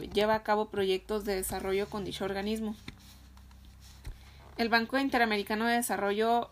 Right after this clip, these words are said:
lo abreviamos como, con las siglas B I D. En este caso, bid es en particular para países pequeños y vulnerables la principal fuente de financiación en América Latina y en el Caribe, como ya lo mencioné.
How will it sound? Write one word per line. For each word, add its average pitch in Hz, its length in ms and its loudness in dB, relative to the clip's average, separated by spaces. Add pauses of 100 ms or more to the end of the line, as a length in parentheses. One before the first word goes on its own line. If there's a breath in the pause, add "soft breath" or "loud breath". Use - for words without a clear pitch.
lo 220 340 2
abreviamos 202 640 -2
como, 190 440 -4 (280)
con 196 240 -4
las 190 140 -2
siglas 196 440 -2
B 190 180 4
I 202 100 2
D. 233 280 2 (760 loud breath)
En 220 120 0
este 220 220 0
caso, 226 340 2
bid 240 280 2 (100)
es 240 340 0
en 226 160 -2
particular 202 680 0
para 220 240 0
países 208 300 -2
pequeños 208 580 -2
y 226 40 0
vulnerables 202 680 -2 (600 soft breath)
la 233 140 2
principal 220 500 2
fuente 220 400 -2
de 226 100 0
financiación 202 680 -4
en 208 100 -4
América 190 380 -6
Latina 220 460 -4 (880 soft breath)
y 208 80 0
en 196 100 2
el 196 140 -2
Caribe, 208 340 2
como 185 240 -6
ya 180 140 -4
lo 180 80 -6
mencioné. 208 500 -4